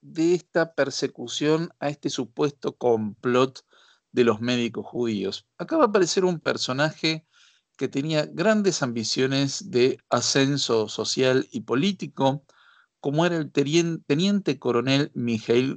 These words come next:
Ryumin. Y Ryumin va a ser quien va a acusar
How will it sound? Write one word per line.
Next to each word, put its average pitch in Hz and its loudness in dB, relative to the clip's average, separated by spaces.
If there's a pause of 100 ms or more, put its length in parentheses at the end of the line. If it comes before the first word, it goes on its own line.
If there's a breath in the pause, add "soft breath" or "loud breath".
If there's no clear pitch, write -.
Ryumin. 95 -2 (720 soft breath)
Y 196 4
Ryumin 233 6
va 160 8
a 165 6
ser 175 0
quien 170 0 (180)
va 170 2
a 220 4
acusar 143 2